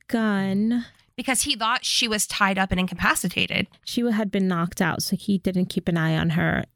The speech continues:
Speaker 1: Buddy, you got two eyes, okay? You got two eyes, you got two prisoners, you gotta keep an eye on each prisoner.
Speaker 2: Mm-hmm. Uh, rookie mistake, it's fine.
Speaker 1: <laughs> Next time, just some notes for next time.
Speaker 2: Yeah, Lauren's mom shoots him. And,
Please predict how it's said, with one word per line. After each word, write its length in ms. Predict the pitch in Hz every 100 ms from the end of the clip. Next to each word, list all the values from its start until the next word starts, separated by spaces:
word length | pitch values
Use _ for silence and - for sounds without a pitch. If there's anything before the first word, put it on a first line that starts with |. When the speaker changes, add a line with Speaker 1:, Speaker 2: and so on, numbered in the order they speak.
| _
Speaker 1:
Buddy, 280 | 196 208 202
you 200 | 190 220
got 180 | 208 180
two 220 | - 180
eyes, 520 | 165 156 147 - -
okay? 180 | 170 185
You 100 | 175
got 160 | 185 214
two 160 | -
eyes, 240 | 214 208 202
you 60 |
got 140 | 202 190
two 120 | 214
prisoners, 600 | 196 196 185 208 214 208
you 40 | 202
gotta 140 | 180
keep 220 | 175 196
an 80 | 175
eye 160 | 170 180
on 80 | 175
each 180 | 175 -
prisoner. 380 | 170 160 156
Speaker 2:
Mm-hmm. 320 | - 214 190 226 - -
Uh, 340 | 233 - 214 -
rookie 260 | 208 214 220
mistake, 400 | 208 - 165 180
it's 140 | 185
fine. 380 | - - - 214 - _ _ _ -
Speaker 1:
<laughs> 920 | - 262 - 285 302 247 - - -
Next 280 | 226 180 -
time, 220 | 185 135
just 220 | - 247 -
some 200 | 247 208
notes 320 | 151 - -
for 120 | -
next 280 | 175 - -
time. 320 | 156 - - -
Speaker 2:
Yeah, 340 | - 302 - 139
Lauren's 500 | 190 214 269 330 220
mom 260 | 208 226
shoots 420 | 220 - 208 202 -
him. 420 | 160 165 185 208 233 _
And, 840 | - 214 202 196 190 190 196 202